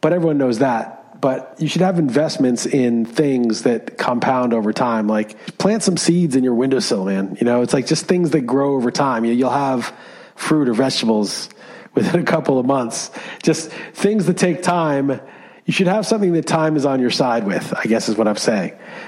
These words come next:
It, and money, everybody knows, but there's nowhere to put your money. There's zero percent interest. So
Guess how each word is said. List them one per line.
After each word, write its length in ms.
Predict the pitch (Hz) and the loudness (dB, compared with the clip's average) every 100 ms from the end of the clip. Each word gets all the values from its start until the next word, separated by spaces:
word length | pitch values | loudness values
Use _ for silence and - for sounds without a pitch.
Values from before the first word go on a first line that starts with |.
| - | -2
It, 240 | 135 147 | 0 2
and 180 | 151 135 | 0 2
money, 300 | 160 175 156 | 2 2 0
everybody 280 | 139 139 131 | 0 2 2
knows, 320 | 131 127 117 | 2 2 0
but 140 | 123 | 0
there's 140 | 123 117 | 0 0
nowhere 180 | 135 127 | 0 0
to 60 | |
put 160 | - 123 | 0 0
your 80 | 117 | 0
money. 180 | 117 | 2
There's 140 | 110 104 | 2 2
zero 160 | 113 107 | 0 0
percent 320 | 113 - 104 | -2 0 -2
interest. 300 | 101 104 - | 0 -2 0
So 280 | 117 104 | 0 -2